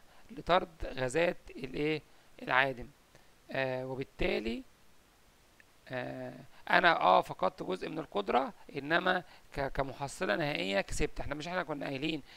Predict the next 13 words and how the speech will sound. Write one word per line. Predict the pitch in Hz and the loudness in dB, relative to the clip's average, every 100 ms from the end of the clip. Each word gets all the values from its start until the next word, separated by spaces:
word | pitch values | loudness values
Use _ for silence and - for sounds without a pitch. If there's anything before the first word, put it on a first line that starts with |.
| - | -14
ان | 143 | -8
في | 139 | -4
حاجه | 160 170 | 0 0
اسمها | 165 170 | 0 -4
الحدافه، | - 131 - 165 151 | -2 -4 0 0 0
الحدافه | - 135 160 156 | -6 -4 -2 -4
دي | 147 165 - - - - | -6 -10 -12 -18 -20 -14
بت-، | 147 - | -14 -8
آه، | 147 127 123 117 | -4 -2 -4 -6
بت-، | 147 - - - | -10 -12 -14 -4
آه، | 127 127 127 | -4 -4 -6
بتخزن | 123 131 - 170 139 131 131 113 - - - - - | -4 -2 2 2 2 -8 -10 -12 -20 -20 -20 -20 -14
الطاقه | - - 170 160 - 131 | -14 -4 2 2 2 -6